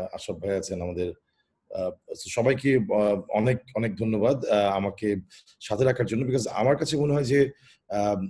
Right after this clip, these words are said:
it's a great initiative। এই সময় আসলে বাংলাদেশ খুব অদ্ভুত দেশ, আমার ধারণা পৃথিবীর খুব কম দেশ আছে যেখানে, আহ,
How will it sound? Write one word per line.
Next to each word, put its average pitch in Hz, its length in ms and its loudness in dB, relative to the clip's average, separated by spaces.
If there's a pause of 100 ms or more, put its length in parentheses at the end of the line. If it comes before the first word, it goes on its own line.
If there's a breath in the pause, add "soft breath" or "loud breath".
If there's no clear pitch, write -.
(160)
it's - 160 -6
a 101 80 -10
great 139 260 4
initiative। 117 480 0 (100)
এই 107 140 0
সময় 135 200 0 (280 loud breath)
আসলে 151 160 2
বাংলাদেশ 139 460 4
খুব 147 100 4 (100)
অদ্ভুত 123 240 -2 (140)
দেশ, 101 120 4 (220)
আমার 113 220 2
ধারণা 127 260 4 (440 loud breath)
পৃথিবীর 127 320 -4
খুব 147 100 -2 (100)
কম 131 180 6
দেশ 139 180 2
আছে 120 140 -4
যেখানে, 127 320 0 (480 soft breath)
আহ, 107 260 4